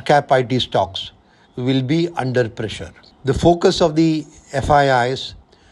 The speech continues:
will be the domestic consumption driven sectors like financials, telecom, aviation, hotels, cement,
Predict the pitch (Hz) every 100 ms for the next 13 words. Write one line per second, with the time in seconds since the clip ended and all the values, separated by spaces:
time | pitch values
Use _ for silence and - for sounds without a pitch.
0 | _ _ 123 135 127 131 123 131 117 123
1 | 131 151 - - 147 - - _ - -
2 | _ - 143 147 190 175 - 160 143 127
3 | 127 127 120 - 113 - 71 - - -
4 | - - _ 127 135 165 - - _ -
5 | - 131 127 131 135 123 135 135 143 -
6 | - _ - _ _ _ 135 131 135 117
7 | 127 127 139 - - - - - _ 131
8 | 139 131 139 131 120 - 135 151 151 _
9 | - _ _ - 131 131 135 139 139 143
10 | - - _ _ _ - - - 139 135
11 | 139